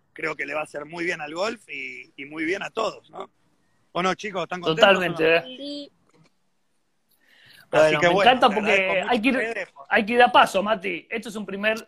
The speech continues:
Speaker 2: un primer gran pa-, un pequeño gran paso, ¿viste cómo se dice?
Speaker 1: Exactamente, exactamente. Esto recién empieza y te prometo que si hacemos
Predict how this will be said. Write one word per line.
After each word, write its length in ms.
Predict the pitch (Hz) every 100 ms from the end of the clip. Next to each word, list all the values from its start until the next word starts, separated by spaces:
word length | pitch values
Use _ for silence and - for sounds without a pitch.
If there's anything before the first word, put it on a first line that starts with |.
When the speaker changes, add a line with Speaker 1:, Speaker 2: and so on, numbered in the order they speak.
| _
Speaker 2:
un 200 | 202 208
primer 440 | 202 202 233 254
gran 320 | 202 202 196 -
pa-, 160 | 170
un 120 | 214
pequeño 460 | 196 208 262 262 226
gran 240 | 202 190
paso, 400 | - 143 - 127 -
¿viste 220 | 147 135
cómo 160 | 143
se 120 | 139 143
dice? 280 | 127 120 - _ _ _ _ _ _ _ _ _ _ _ _ _ _ _ _ _ _ _ _
Speaker 1:
Exactamente, 840 | 143 - 170 151 156 165 143 _ 117
exactamente. 720 | - 160 151 151 143 135 143
Esto 220 | - 156 139 135 131
recién 360 | 139 139 175 170
empieza 580 | 151 185 214 - 196 147
y 80 |
te 140 | 143 143
prometo 420 | 139 160 180 147
que 100 | 147
si 80 | 151
hacemos 480 | - 160 156 147